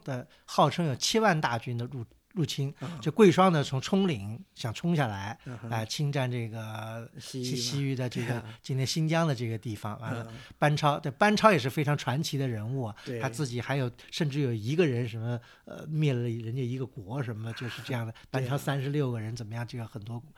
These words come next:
Speaker 1: 就巩固了当时等于中华帝国第一次在西域的，呃，这种羁縻的统治，
Speaker 2: 对啊，
Speaker 1: 就叫这个
Speaker 2: 对啊。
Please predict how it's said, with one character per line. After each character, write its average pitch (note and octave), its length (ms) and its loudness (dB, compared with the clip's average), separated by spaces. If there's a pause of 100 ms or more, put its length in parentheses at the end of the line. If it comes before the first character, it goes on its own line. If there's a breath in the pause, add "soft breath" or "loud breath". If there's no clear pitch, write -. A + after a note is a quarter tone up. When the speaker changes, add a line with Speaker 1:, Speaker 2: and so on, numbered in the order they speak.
(380 loud breath)
Speaker 1:
就 C3 180 -4
巩 A2 360 -4
固 D#3+ 240 2
了 A#2+ 160 2 (260)
当 B2+ 320 2
时 A2 480 -6 (380 soft breath)
等 A2 140 -4
于 - 60 -4
中 F3 260 0
华 B2 220 2
帝 C#3 200 -2
国 A#2 220 -6
第 G3 320 -2
一 A#3+ 100 6
次 A2+ 380 -6
在 A#2+ 160 -4
西 D3 400 -2
域 C#3 160 0
的， A2+ 220 -6
呃， B2+ 300 -6
这 B2+ 120 -10
种 G#2+ 180 -8 (160)
羁 D#3+ 220 -4
縻 B2+ 140 -4
的 B2+ 80 -4
统 A2+ 340 -14
治， C#3+ 300 -8
Speaker 2:
对 E3 120 -2
啊， D3+ 140 0
Speaker 1:
就 D3 60 -4
叫 - 80 -4 (100)
这 B2+ 100 -6
个 - 20 -6
Speaker 2:
对 A2+ 40 -6
啊。 A2+ 60 -10